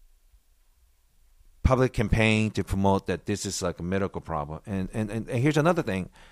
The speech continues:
interesting policy. Let's say, um, <laughs> let's say you're a mechanic, Rosie, and you're an addict, and you lost your job because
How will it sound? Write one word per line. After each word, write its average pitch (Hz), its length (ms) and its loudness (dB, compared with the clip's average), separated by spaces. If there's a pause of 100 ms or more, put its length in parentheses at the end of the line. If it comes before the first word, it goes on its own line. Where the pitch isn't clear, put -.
(180)
interesting 147 440 0
policy. 117 600 2 (520)
Let's 151 220 2
say, 147 480 2 (680)
um, 92 520 -4 (2000)
<laughs> - 460 -10
let's 123 140 2
say 151 100 4
you're 120 160 2
a - 20 0
mechanic, 90 420 -4
Rosie, 78 460 -8 (360)
and 85 120 -8
you're 82 120 -2
an 82 80 -2
addict, 82 380 -6 (840)
and 87 120 -4
you 98 100 -2
lost 113 220 0
your 98 80 -4
job 92 240 -2
because 87 600 -4